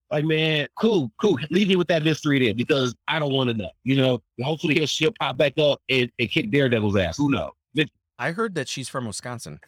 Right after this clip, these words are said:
Speaker 1: Who knows?
Speaker 2: Yeah, so for me, it's, I'm gonna kinda wrap this up. Hawkeye,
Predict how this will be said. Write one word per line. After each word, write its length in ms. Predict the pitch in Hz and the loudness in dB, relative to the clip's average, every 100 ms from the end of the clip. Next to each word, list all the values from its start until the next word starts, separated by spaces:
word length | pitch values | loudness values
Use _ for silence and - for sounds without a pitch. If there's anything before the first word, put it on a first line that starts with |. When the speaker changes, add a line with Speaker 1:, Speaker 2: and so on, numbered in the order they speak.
| - | 0
Speaker 1:
Who 80 | 196 | 2
knows? 260 | 131 65 - | 2 -2 -6
Speaker 2:
Yeah, 280 | 151 117 90 | -2 -2 -4
so 200 | - 147 | -8 -8
for 180 | - 170 | -4 -2
me, 340 | 170 160 143 - | 0 0 -2 -6
it's, 340 | 151 131 - - | -6 -6 -8 -8
I'm 180 | 120 | -8
gonna 540 | 113 113 110 104 101 98 - | -6 -6 -6 -6 -8 -12 -10
kinda 360 | 113 104 98 | -6 -6 -6
wrap 260 | 92 101 95 | -6 -6 -8
this 200 | 107 95 | -10 -8
up. 180 | 110 104 - | -6 -6 -8
Hawkeye, 640 | - 131 - 127 123 120 | -6 -4 -2 -2 -2 -4